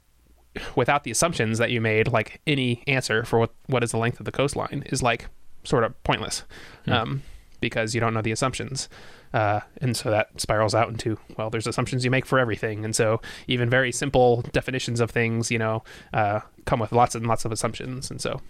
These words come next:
Speaker 1: that's kinda where it goes. But, um, yeah, that's the problem.
Speaker 2: That's a fun problem. Is the, is the, uh, uh, circumference, is that the right word? Was the area, area
Speaker 1: Yeah.
Speaker 2: around?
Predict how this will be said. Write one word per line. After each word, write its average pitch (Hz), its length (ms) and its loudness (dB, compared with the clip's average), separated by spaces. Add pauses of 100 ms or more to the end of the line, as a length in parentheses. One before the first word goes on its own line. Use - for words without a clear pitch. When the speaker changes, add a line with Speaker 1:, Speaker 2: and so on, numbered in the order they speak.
Speaker 1:
that's 117 200 -2
kinda 117 200 -2
where 120 140 2
it - 180 -8
goes. 131 320 -2
But, - 160 -8 (220)
um, 127 160 -6 (100)
yeah, 139 140 -6
that's - 160 -6
the - 60 -8
problem. 135 280 -8 (760)
Speaker 2:
That's 131 180 -2
a - 20 -4
fun 147 220 -6
problem. - 420 -4 (140)
Is 165 180 4
the, 196 220 4 (1120)
is 151 160 6
the, 147 280 2 (560)
uh, - 200 -6 (480)
uh, 147 440 2
circumference, - 1160 2 (280)
is 123 80 -8
that 175 140 2 (280)
the 147 80 -2
right 151 120 2
word? 170 300 -2
Was 151 140 -2
the - 120 -12
area, 151 380 4
area 143 200 4
Speaker 1:
Yeah. 147 40 6
Speaker 2:
around? 104 400 0